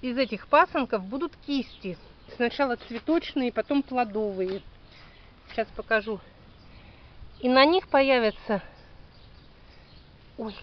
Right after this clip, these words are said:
где ты? Вот такие очаровательные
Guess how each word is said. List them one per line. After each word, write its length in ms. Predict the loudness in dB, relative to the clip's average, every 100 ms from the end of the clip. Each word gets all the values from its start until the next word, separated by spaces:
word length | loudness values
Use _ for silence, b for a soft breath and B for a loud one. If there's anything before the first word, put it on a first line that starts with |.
| -18
где 100 | -20
ты? 120 | -18 -20 -16 -16 -16 -20 b b b -8
Вот 120 | -4
такие 600 | 0 0 0 -2 -2 -4 -6 -20 -20 -20 0
очаровательные 1200 | 0 2 4 8 8 6 2 0 -8 -6 -6 -8